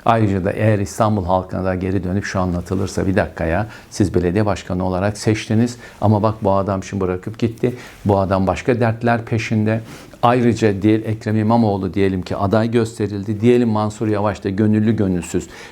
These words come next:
bunu kabul etti. E, ne olacak? Hep makro konuları konuşmak zorunda kalacak. "İşte bir ekip oluşturdum." diyecek ve halk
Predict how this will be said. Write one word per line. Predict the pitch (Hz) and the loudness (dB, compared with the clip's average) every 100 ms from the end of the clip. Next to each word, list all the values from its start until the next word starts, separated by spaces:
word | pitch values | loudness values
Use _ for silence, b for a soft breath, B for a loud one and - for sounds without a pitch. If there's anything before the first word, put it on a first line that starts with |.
| B | B
bunu | 120 113 | 4 4
kabul | 113 110 127 | 2 0 2
etti. | 113 113 127 135 B B | 0 -2 -6 -6 B B
E, | 110 | 2
ne | 135 | 4
olacak? | 131 113 120 | 4 0 -2
Hep | 147 110 | -2 2
makro | 127 147 147 147 | 2 2 2 2
konuları | 147 127 131 123 131 127 | 2 -2 -2 -2 -2 -2
konuşmak | 117 101 98 98 95 | -4 -6 -6 -8 -8
zorunda | - 92 90 90 | -6 -6 -4 -6
kalacak. | - 92 82 120 113 | -6 -6 -4 -4 -4
"İşte | - 123 | -2 0
bir | 123 | 4
ekip | 131 123 120 | 2 2 -2
oluşturdum." | 113 101 - 98 101 104 | -2 -2 -4 -2 0 0
diyecek | 92 87 123 120 B B B B B - | -2 -2 -4 -6 B B B B B 0
ve | 110 117 110 - - - - - - - - - | 4 4 4 -4 -18 -20 -20 -20 -20 -20 -18 -2
halk | 107 113 113 | 2 2 0